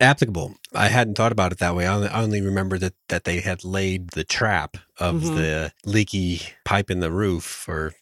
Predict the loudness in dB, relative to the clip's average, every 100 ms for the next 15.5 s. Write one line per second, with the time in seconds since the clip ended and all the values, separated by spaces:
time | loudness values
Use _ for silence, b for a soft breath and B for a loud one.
0 | -14 -2 0 0 -4 B B B -4 -2
1 | 0 -2 -4 -4 -4 -6 0 2 2 2
2 | 0 0 -2 0 4 4 4 4 2 -2
3 | -4 -8 -4 0 0 0 0 -2 -6 -8
4 | -2 0 0 -2 -6 -10 -12 _ _ _
5 | 4 4 4 0 0 0 -2 -2 0 -2
6 | -2 2 2 2 2 2 2 0 0 2
7 | 2 2 -2 0 -2 0 0 2 0 -2
8 | -4 -4 0 0 2 2 0 -2 0 -2
9 | -8 0 4 4 4 4 6 6 6 6
10 | 6 6 6 4 6 4 6 6 6 4
11 | 4 6 6 6 2 -4 _ 2 2 4
12 | 4 6 6 6 8 8 8 8 6 6
13 | 2 -8 _ _ 4 6 6 4 2 2
14 | 0 -4 B -10 -6 -2 -2 -2 -4 -2
15 | 0 0 0 -2 -4